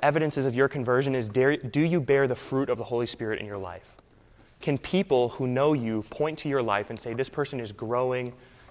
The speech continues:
in holiness. They desire truth. They're more patient than they were three years ago"? Is this person someone who is growing in the fruit of the Spirit? Is your mortal body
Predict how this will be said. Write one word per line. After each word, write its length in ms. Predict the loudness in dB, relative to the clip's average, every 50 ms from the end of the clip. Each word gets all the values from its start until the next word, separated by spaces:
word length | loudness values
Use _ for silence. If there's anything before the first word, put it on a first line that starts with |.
| -12
in 120 | -8 -8 -8
holiness. 720 | -8 -8 -6 -6 -4 -6 -6 -10 -12 -14 -18 -20 -20 -20 -20 _ _ _ _ _ _ _ _ -20 _ _ _ _ _ 0
They 120 | 2 2 4
desire 760 | 4 2 2 4 6 8 8 8 6 4 4 2 2 0 -4 -8 -12 -10
truth. 540 | -8 -6 -6 -6 -6 -6 -8 -12 -20 -20 -20 _ _ _ -20 -20 _ _ _ _ _ _ _ _ _ _ _ _ 0
They're 160 | 2 2 4
more 180 | 4 2 2 0
patient 460 | 0 2 4 4 4 4 0 -4 -4
than 100 | -2 -2
they 100 | -2 0
were 360 | 0 2 2 2 0 0 -4 -8 -18
three 240 | -10 -4 -2 -2 0
years 260 | 2 2 2 0 0
ago"? 260 | -2 -8 -8 -10 -12 -16 -20 -20 -20 _ _ _ _ _ _ -20 -20 -20 -20 -20 _ -20 -20 -20 -20 -20 -20 -20 -20 -20 _ _ -20 -20 -20 -20 -20 _ _ -20 -20 -20 -20 -12 -6 -2
Is 140 | -2 0 4
this 180 | 4 4 4
person 400 | 4 4 4 4 4 4 0 -2
someone 300 | -2 0 0 0 0 -2
who 180 | -2 -4 -2 0
is 160 | 0 0 -2
growing 640 | -4 -8 -8 -4 0 2 4 4 4 4 2 0 0
in 440 | -2 -2 -2 -2 -2 -4 -4 -8 -10 -14 -12 -8
the 80 | -8 -6
fruit 280 | -6 -2 0 0 0 2
of 140 | 0 0 0
the 80 | -2
Spirit? 460 | -4 -6 -6 -8 -8 -8 -10 -14 -20 -20 -20 -20 -20 -20 -20 -20 -20 -20 _ _ _ -20 _ _ _ _ _ _ _ _ _ _ _ _ _ _ _ _ _ _ _ _ _ _ _ _ -20 -20 _ -12 -6
Is 180 | -4 -4 -2 0
your 220 | 2 2 2 4
mortal 320 | 4 4 4 4 6 4 4
body 540 | 4 4 4 4 4 2 -2 -6 -8 -12